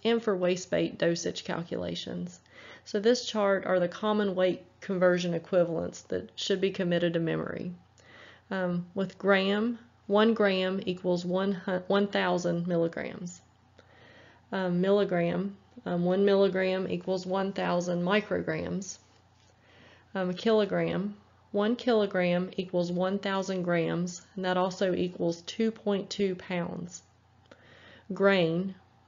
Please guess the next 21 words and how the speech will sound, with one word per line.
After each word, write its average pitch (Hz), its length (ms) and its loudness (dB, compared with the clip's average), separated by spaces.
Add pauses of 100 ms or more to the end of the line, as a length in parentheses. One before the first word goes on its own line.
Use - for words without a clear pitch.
which 185 200 -6
is 175 180 0
G 208 320 0
R, 185 460 0 (600)
um, 185 200 2
one 208 260 4
grain 185 460 2
equals 175 400 -4
sixty-four 202 840 0
point 190 380 -4
eight 175 220 0
milligrams. 170 920 -2 (240)
And 185 120 -4
I 180 80 -2
just 180 200 -6
put 202 100 -4
a 190 80 0
note 202 320 2
here, 175 320 -2
G 196 360 0
R 180 460 2